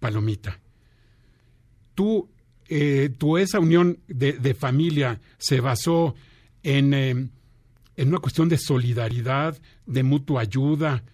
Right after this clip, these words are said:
con el afán de formar una familia, lo hicieron públicamente, etcétera. Sí, palomita. Ah, pues, ¿sabes qué? Tienes derecho a una pensión alimenticia, tienes derecho a la seguridad social,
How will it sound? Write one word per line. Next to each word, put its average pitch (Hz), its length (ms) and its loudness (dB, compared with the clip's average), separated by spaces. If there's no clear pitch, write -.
con 143 180 2
el 131 140 0
afán 156 440 -2
de 160 100 0
formar 139 440 0
una 151 180 2
familia, 139 640 -2
lo 131 100 -2
hicieron 147 380 0
públicamente, 151 960 -2
etcétera. 165 600 -4
Sí, 185 460 -2
palomita. 139 680 -4
Ah, 117 180 -4
pues, 113 160 -6
¿sabes 139 260 -2
qué? 147 200 -4
Tienes 143 300 0
derecho 143 360 -6
a 226 40 0
una 214 160 -2
pensión 147 400 -2
alimenticia, 113 680 -8
tienes 185 280 2
derecho 165 460 2
a 131 100 0
la 135 140 2
seguridad 127 560 0
social, 147 580 -4